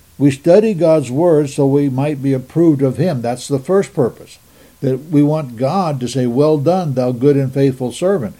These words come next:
Now, if we just study it and, and, uh, don't apply it, of course, we're not going to get that answer, but we can't apply it until we know what it is.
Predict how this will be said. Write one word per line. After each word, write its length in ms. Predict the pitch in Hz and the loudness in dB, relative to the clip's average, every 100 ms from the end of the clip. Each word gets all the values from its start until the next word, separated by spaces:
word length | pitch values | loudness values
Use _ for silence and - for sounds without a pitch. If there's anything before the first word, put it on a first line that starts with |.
| - - | -20 -6
Now, 220 | 127 131 | -2 -2
if 80 | 120 | 0
we 140 | 151 | 0
just 260 | 139 147 135 | 0 -2 -2
study 380 | - 160 165 147 | 2 4 4 2
it 60 | |
and, 200 | 135 127 | 0 -2
and, 380 | 143 135 131 123 - - - | -4 -4 -4 -8 -14 -20 -8
uh, 160 | 123 | -6
don't 380 | 123 143 143 135 - _ | -2 0 0 -4 -16 _
apply 480 | - 123 - 156 226 | -14 -10 -4 0 2
it, 200 | 135 135 143 - | 0 -2 -10 -12
of 120 | 139 - | -10 0
course, 280 | 143 135 | 0 0
we're 100 | 135 | -2
not 180 | 135 139 | -4 -2
going 100 | 123 | -4
to 80 | 127 | -2
get 140 | 135 | -2
that 180 | 135 123 | -2 -2
answer, 380 | 135 190 - 123 | -2 -4 -4 -6
but 140 | 113 | -4
we 120 | 127 127 | -4 -4
can't 260 | 160 165 | -4 -2
apply 420 | 135 - 165 202 | -4 -4 -4 -2
it 120 | 147 143 | -2 -4
until 320 | 131 143 139 | -6 -2 0
we 140 | 139 | 2
know 160 | 131 127 | 2 2
what 180 | 123 127 | 2 2
it 140 | 131 | 2
is. 240 | 202 123 | 2 0